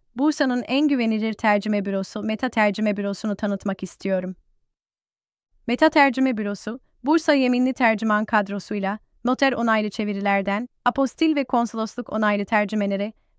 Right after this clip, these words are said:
vize dosyası hazırlığından diploma denkliği gibi resmi belgelerin yük teslimine kadar çok geniş bir hizmet yelpazesi sunuyor. İngilizce, Almanca, Arapça, Rusça, Fransızca,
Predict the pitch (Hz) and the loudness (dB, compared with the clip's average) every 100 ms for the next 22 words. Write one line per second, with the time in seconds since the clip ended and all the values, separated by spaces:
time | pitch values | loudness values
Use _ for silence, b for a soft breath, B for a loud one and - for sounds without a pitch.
0 | - 247 262 247 262 - 240 226 214 214 | -4 0 2 2 -2 -2 -4 -4 -2 -2
1 | 208 208 208 208 214 214 214 220 208 208 | 0 0 2 2 0 -4 -2 0 0 -2
2 | - 208 202 202 208 - 220 208 202 208 | -4 -4 -4 -4 -4 -4 0 2 2 0
3 | 202 208 220 214 226 208 208 214 214 208 | -2 -2 -2 -2 -4 -6 -6 -4 -2 -2
4 | 214 202 202 - 240 - 226 - 226 220 | 0 0 0 0 -4 -2 -4 -4 -4 -2
5 | 214 220 226 208 214 202 202 - 196 202 | 0 -2 0 0 2 0 -2 -8 -8 -6
6 | 190 185 - _ _ _ _ _ _ _ | -4 -6 -10 _ _ _ _ _ _ _
7 | _ _ _ _ _ _ 262 262 277 277 | _ _ _ _ _ _ 0 2 4 0
8 | 269 294 254 220 220 208 214 220 - 233 | 2 2 4 4 2 0 -2 -2 2 4
9 | 202 - 262 254 262 - 214 226 - 226 | 4 2 -2 0 -4 -4 -4 -4 0 2
10 | 220 - 208 196 220 | 2 -2 -4 -2 -2